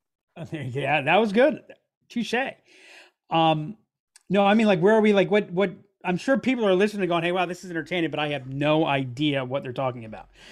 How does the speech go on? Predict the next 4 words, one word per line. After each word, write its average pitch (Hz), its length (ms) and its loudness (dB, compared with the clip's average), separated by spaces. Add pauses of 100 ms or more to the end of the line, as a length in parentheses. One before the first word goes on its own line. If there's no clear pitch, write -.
(440)
Um, 139 420 0 (1040)
let, 202 220 0
let, 214 180 4
let's 220 320 2